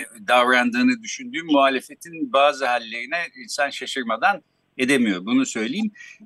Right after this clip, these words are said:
E, peki Can Bey, şimdi programın da son bir iki dakikasına geldik. Sizin, e, yani bu önemli bir seçimdi ve ciddi bir, e, şaşkınlık da yarattı aslında muhalif seçmenler arasında.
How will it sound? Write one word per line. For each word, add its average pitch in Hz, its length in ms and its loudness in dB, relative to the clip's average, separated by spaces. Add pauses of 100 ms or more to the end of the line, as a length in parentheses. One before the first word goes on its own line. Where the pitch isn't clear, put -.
(100)
E, 139 220 2 (360)
peki 214 360 2 (340)
Can 196 300 4
Bey, 180 120 0
şimdi 180 320 -8
programın 190 480 0
da 185 60 0
son 190 300 0
bir 180 80 0
iki 180 160 -6
dakikasına 185 560 -2
geldik. 165 580 0 (220)
Sizin, 196 720 0
e, 156 380 -2 (500)
yani 139 400 4
bu 196 140 2
önemli 185 440 2
bir 135 360 -2
seçimdi 120 680 0
ve 170 260 2 (100)
ciddi 185 520 -4
bir, 131 440 2
e, 117 400 -2
şaşkınlık - 760 0
da 113 80 6
yarattı 95 500 2
aslında 98 400 -2
muhalif 101 360 2
seçmenler 104 640 2
arasında. 101 720 0